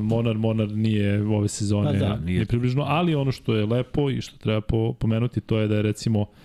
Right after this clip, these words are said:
Speaker 1: Pecarski imao dvadeset tri poena i dvanaest skokova, Glas koji je počeo sezonu u Partizanu, pa prešao u C devitu, pa pozivno u Monaru, imao je osamnaest poena i četiri asistencije, njih dvojica su se istakli, eto, u tom
Speaker 2: Ali znaš ti
Speaker 1: nekom
Speaker 2: koliko
Speaker 1: lošem
Speaker 2: bi njima
Speaker 1: izdanju.
Speaker 2: to značilo da je kontrarezultat, da je rezultat devedeset dva devedeset jedan,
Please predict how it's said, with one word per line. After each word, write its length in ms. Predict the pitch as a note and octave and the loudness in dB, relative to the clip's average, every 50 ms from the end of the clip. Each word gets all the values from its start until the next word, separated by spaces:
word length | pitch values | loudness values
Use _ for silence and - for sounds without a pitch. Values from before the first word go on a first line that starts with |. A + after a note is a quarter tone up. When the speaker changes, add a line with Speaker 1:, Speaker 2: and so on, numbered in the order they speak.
| - - - - - - | -20 -20 -20 -20 -20 -16
Speaker 1:
Pecarski 440 | - G#2+ - A#2+ A2+ G#2+ - - A#2 | -12 -6 -4 -2 -2 -2 -2 -2 -2
imao 100 | A2+ A2 | 0 0
dvadeset 360 | G#2+ G#2+ A2 A2+ A2+ - - | 2 0 0 0 -2 -4 -4
tri 120 | - A#2 | -4 -4
poena 240 | A2 - A#2 A2+ A2+ | -2 0 0 0 0
i 40 | A2+ | 0
dvanaest 380 | G#2 A2 A2+ A2+ A#2 G#2+ - - | 0 0 0 0 0 -2 -4 -4
skokova, 420 | - - C3+ C3+ - - F3 F3 - - - - - - - - - | -2 -2 -2 -2 0 -2 -2 -2 -4 -8 -20 -20 -20 -20 -12 -6 -2
Glas 320 | A#2+ B2 C3 B2 A2+ - | 0 0 0 0 -2 -2
koji 100 | - B2 | -2 -2
je 80 | A2 A2 | -2 0
počeo 240 | A#2+ A2+ - - - | 0 -2 -2 -4 -8
sezonu 320 | - A#2 A2+ A2+ A2+ A2 | -4 -2 0 0 0 0
u 40 | G#2 | 0
Partizanu, 560 | - G2+ - - G#2+ G#2 A2 A#2 B2+ B2 A2 | -2 -2 -2 0 0 0 0 0 0 -2 -2
pa 80 | - G#2 | -4 -4
prešao 260 | - G#2+ G#2 - - | -2 -2 -4 -4 -4
u 40 | - | -4
C 100 | - G2+ | -2 0
devitu, 280 | G#2 A2+ C3 B2+ - - | 0 0 -2 -2 -6 -10
pa 80 | - | -6
pozivno 320 | - A2+ G#2 G#2 G#2+ G#2 G2+ | -2 -2 0 0 0 0 0
u 40 | |
Monaru, 380 | G2+ G2+ G2+ G#2 A2+ B2+ C3 A#2+ | 0 2 2 0 0 0 0 0
imao 140 | A2+ A2 A2 | 0 0 0
je 40 | G#2+ | 0
osamnaest 500 | G#2+ - - A2 G#2+ G#2+ G#2 G2+ - - | 0 0 -2 0 0 0 -2 -2 -2 -2
poena 200 | A2 G#2 G2+ G2 | 0 0 0 0
i 40 | |
četiri 300 | G2 - A#2+ A#2+ - C3+ | 0 -2 -2 -2 0 -2
asistencije, 560 | B2+ A#2 B2 A2 - B2+ A#2+ A#2 - - A2+ G#2 | -2 0 -2 -2 -2 -2 -2 -2 -2 -2 -2 0
njih 80 | G#2 | 2
dvojica 260 | G#2 G#2 G#2 - - | 2 2 0 0 -4
su 120 | G#2+ - - | -8 -8 -4
se 100 | - A2 | -2 -2
istakli, 360 | G2+ - - - - G#2 F#2+ | -2 -2 -4 -4 -2 0 -2
eto, 180 | G2 - - G2 | -2 0 0 -2
u 60 | G2 | -2
tom 280 | - - G#2 F#2+ F#2+ F#2+ - - | 0 -2 -2 0 -2 -4 -4 -2
Speaker 2:
Ali 180 | G2 G2 G#2 | 0 0 0
znaš 300 | G#2+ F#2+ A2+ D#3 E3 - | 0 0 0 0 -2 -2
ti 100 | - E3+ | -2 -2
Speaker 1:
nekom 60 | C#3+ B2 | -2 0
Speaker 2:
koliko 180 | C#3 C3+ A2+ | 0 0 0
Speaker 1:
lošem 200 | G#2+ - C#3+ A#2+ | 0 0 0 0
Speaker 2:
bi 80 | A2+ A2+ | 0 2
njima 140 | - B2+ - | 2 2 0
Speaker 1:
izdanju. 180 | A#2+ G#2 - - | 0 -2 -2 -2
Speaker 2:
to 160 | B2+ A2+ G#2 | -2 0 0
značilo 520 | F#2 G2 G2+ G#2 G#2 - - A#2 G#2+ G2 | 0 0 0 0 -2 -2 -4 -2 0 0
da 160 | F#2+ F#2 G2 | 0 0 0
je 140 | F#2+ F#2 F#2 | 0 0 -2
kontrarezultat, 920 | E2+ - G#2 G2+ G2 F2+ - F2 E2+ E2+ E2 D#2 F#2 F#2 E2 - C#2+ - - | -2 0 0 0 0 0 -2 -4 -4 -4 -4 -2 -4 -4 -4 -6 -12 -12 -8
da 120 | F2 F2+ | -6 -4
je 60 | F#2 F#2+ | -2 -2
rezultat 420 | F#2+ F#2 F2+ G2+ G#2 G2 - F#2+ | -2 0 0 -2 -2 -2 -2 -2
devedeset 420 | F#2 F#2+ F#2+ F#2 F#2+ G2 F#2+ F2 | 0 0 0 0 0 0 -2 -2
dva 180 | E2 F2 F#2 F2+ | -4 -4 -4 -2
devedeset 480 | E2+ E2 E2+ E2+ D#2+ E2+ E2 - - - | -2 -4 -4 -4 -4 -6 -6 -6 -6 -6
jedan, 260 | F2 D#2+ E2 D#2 | -4 -4 -6 -8